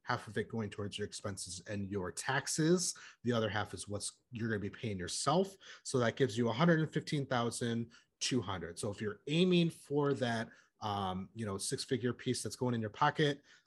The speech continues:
um, you can do that as a traveling massage therapist, two hundred forty dollars per session, which is, that's totally fair. I can name off three people that are charging two hundred and thirty or more for sixty minute sessions doing traveling massage,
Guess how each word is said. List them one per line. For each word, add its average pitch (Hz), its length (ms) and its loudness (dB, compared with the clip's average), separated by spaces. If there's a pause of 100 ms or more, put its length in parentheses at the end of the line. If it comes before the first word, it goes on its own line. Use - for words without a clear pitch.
um, 101 120 -4
you 117 80 -4
can 170 120 4
do 220 140 4
that 196 120 8
as 139 140 4
a 135 40 0
traveling 131 360 2
massage 110 380 -2
therapist, 95 540 -6
two 156 120 0
hundred 156 220 0
forty 131 240 2
dollars 110 260 0
per - 120 -12
session, 107 400 -4
which 185 180 8
is, 156 140 2 (540)
that's 147 240 4
totally 165 440 8
fair. 92 400 0 (440)
I 120 80 2
can 135 200 0
name 139 180 2
off 120 240 0
three 185 180 6
people 175 300 0
that 110 120 4
are 110 100 4
charging 110 400 -2
two 120 220 -4
hundred 110 280 0
and 107 80 -6
thirty 107 360 -2
or 139 180 2
more 131 580 0 (260)
for 117 100 -4
sixty 147 280 -2
minute 123 200 2
sessions 104 440 -2
doing 101 160 -4
traveling 92 360 -6
massage, - 500 -10